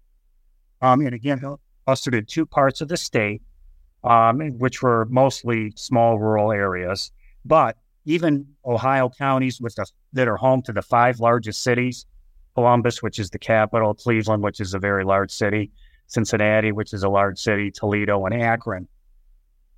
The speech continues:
they averaged over two hundred thousand residents for each community cat spay neuter resource that they have.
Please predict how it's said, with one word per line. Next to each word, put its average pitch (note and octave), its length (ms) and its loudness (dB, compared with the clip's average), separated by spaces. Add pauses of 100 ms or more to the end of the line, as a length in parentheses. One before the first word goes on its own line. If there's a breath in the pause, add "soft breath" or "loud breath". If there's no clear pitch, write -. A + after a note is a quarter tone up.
(240)
they D3+ 280 2
averaged C3 400 2
over A2 220 0
two D3 280 0
hundred B2+ 340 2
thousand A2 400 2
residents G#2 460 -2
for A2+ 220 -4
each A2 340 -8
community G#2 460 -2
cat G2 440 0
spay G#2+ 360 -2
neuter G2+ 240 -2
resource F#2+ 580 -2
that - 160 -20
they F#2 140 -6
have. F2+ 360 -2